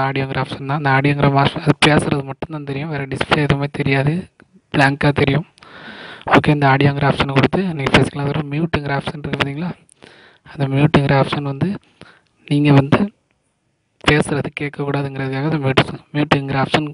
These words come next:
select பண்ணுங்க. அடுத்து ஓவர்லேங்கிற ஆப்ஷன் இருக்கு, பார்த்தீங்களா? இதுதான் முக்கியமான option. இதுல தான் வந்து நம்ம வந்து நம்ம லைவை யார் யாரெல்லாம் பார்க்குறா, எத்தனை like வந்திருக்கு, எத்தனை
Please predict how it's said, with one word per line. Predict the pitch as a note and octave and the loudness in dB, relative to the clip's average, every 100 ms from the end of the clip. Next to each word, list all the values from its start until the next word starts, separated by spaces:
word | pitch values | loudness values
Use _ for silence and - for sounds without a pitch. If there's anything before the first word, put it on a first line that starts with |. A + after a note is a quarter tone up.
| - - | -12 -6
select | C3+ C3+ | -4 -2
பண்ணுங்க. | C#3 C3+ | -4 -4
அடுத்து | C3 D#3 C#3+ | -2 0 2
ஓவர்லேங்கிற | F3 D#3+ D3 D3+ C#3+ C#3 | 2 0 0 -2 -2 -4
ஆப்ஷன் | - C#3 | -4 -6
இருக்கு, | - - | -2 -2
பார்த்தீங்களா? | D3 D#3+ D3+ | -2 -2 -2
இதுதான் | D3+ E3 | -4 -6
முக்கியமான | C#3 - D3+ D3 C3 | -4 -2 -2 -2 -4
option. | - F3 _ _ _ _ - | -6 -12 _ _ _ _ -6
இதுல | D3 D#3 D3+ | 0 2 4
தான் | D#3+ | 2
வந்து | C#3+ D3+ | 2 0
நம்ம | C#3+ C#3 | 0 0
வந்து | C#3 F3 F#3 - - - | 0 -2 -4 -12 -20 -6
நம்ம | - C#3 | 2 6
லைவை | C#3 C#3+ | 8 8
யார் | C#3+ C#3 | 8 8
யாரெல்லாம் | C#3 C#3+ C#3+ | 6 4 4
பார்க்குறா, | C#3 C#3+ - E3 F3 _ _ _ _ D3+ | 2 0 -2 -4 -6 _ _ _ _ -8
எத்தனை | C#3 - D3 C#3+ C#3 C3+ C3+ C3+ | -8 -6 -4 0 0 0 2 2
like | C3 C#3+ | 2 2
வந்திருக்கு, | C#3 C#3 - | 2 2 0
எத்தனை | D#3+ | -4